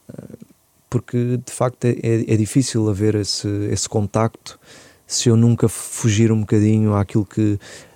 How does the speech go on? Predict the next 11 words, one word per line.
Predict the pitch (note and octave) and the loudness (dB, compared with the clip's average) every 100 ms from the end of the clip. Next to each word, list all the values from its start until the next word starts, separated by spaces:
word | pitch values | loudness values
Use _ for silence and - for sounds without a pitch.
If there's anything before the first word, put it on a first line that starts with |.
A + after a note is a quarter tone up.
| _ _ _ | _ _ _
que, | - - _ | -20 -20 _
que | - G2+ | 0 2
é | G2 F#2+ F#2+ - - - - - - | 4 2 0 -2 -4 -4 -6 -10 -18
<laughs> | - - - - - - | -20 -20 -20 -14 -12 -2
o | A2+ | 0
espelho | G2 - A2+ G#2+ | 0 2 2 4
da | G2 | 2
fnac, | - A#2 C3+ - | 0 0 0 -2
não | G2 | -2
é? | F#2+ | -2
De | F#2+ F#2+ | -2 -4